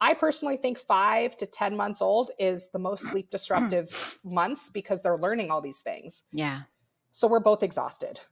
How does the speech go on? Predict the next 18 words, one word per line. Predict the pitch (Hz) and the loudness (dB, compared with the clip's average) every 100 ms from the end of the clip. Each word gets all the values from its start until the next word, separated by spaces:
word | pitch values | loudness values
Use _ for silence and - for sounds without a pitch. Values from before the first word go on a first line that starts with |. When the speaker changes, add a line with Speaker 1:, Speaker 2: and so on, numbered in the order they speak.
| - | -4
Speaker 1:
and | 175 165 170 | 0 0 -2
Speaker 2:
Yeah. | - - - | -10 -14 -8
Speaker 1:
having | - 196 190 185 | -2 -2 -2 -6
two | - 202 202 | -2 0 2
exhausted | 175 175 165 170 156 | 0 -2 -2 -2 -10
parents | - 165 156 151 - - - _ _ _ _ - | -8 -6 -6 -6 -6 -6 -10 _ _ _ _ -2
is | 170 156 | -2 -2
just | - 143 107 - - - - | -4 -4 -4 -8 -10 -18 -18
Speaker 2:
It's | 180 170 | -10 -4
very | 170 | -2
Speaker 1:
really | 156 | -2
Speaker 2:
hard. | 151 - 147 - - | -6 -8 -12 -14 -6
Speaker 1:
challenging. | - 170 147 143 127 | 2 2 2 -4 -8
So | - 180 | 2 4
number | 180 220 311 | 6 4 4
four | 311 262 247 | 4 6 6
will | 240 247 | 4 0
come, | - 190 165 175 | 0 2 0 -4